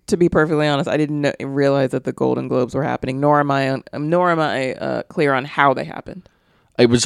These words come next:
Speaker 2: yeah, it was like a f-
Speaker 1: It was, like, at home. It wasn't, it, like, an at-home thing?
Speaker 2: Yeah, it was, yeah.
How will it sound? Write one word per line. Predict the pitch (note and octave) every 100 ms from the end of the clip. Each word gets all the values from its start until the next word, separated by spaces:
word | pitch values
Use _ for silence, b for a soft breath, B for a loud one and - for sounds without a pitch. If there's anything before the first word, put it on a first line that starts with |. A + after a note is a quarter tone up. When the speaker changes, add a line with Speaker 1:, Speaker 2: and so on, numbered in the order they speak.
| -
Speaker 2:
yeah, | B2 A2 F#2
it |
was | G#2
like | A#2
a | A2
f- | - -
Speaker 1:
It |
was, | G3
like, | G3 F#3+
at | F#3 G3
home. | F#3 F#3+
It | D3+ D#3+
wasn't, | E3+ F#3 G#3
it, |
like, | G3 F3+
an | E3+
at-home | D#3 D3+ D#3+
thing? | G3 A3 -
Speaker 2:
Yeah, | B2 G#2+ G#2+
it | G#2+
was, | G2 F#2+ -
yeah. | F#2+